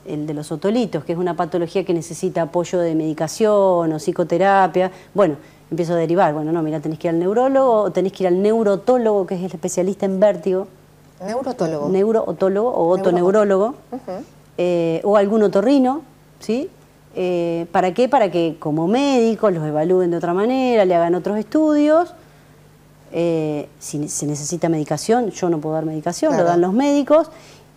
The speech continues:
Speaker 1: Y si el médico considera, lo vuelve a mandar a que haga rehabilitación vestibular. Hay patologías que solo con medicación mejoran.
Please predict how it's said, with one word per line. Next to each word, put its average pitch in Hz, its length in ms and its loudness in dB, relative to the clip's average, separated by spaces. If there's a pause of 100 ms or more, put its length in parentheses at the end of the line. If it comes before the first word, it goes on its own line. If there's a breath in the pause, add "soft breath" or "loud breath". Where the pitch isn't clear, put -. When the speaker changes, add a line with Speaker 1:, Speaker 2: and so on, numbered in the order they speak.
(320)
Speaker 1:
Y 233 80 0
si 233 100 0
el 233 100 4
médico 254 380 4
considera, 233 840 2
lo 202 240 2
vuelve 220 480 2
a 214 60 2
mandar 202 320 2
a 220 80 4
que 196 120 2
haga 214 140 4
rehabilitación 175 720 0
vestibular. 160 440 -4 (720)
Hay 196 80 0
patologías 196 440 0
que 196 140 0
solo 214 300 0
con 185 180 2
medicación 170 540 -2
mejoran. 185 520 0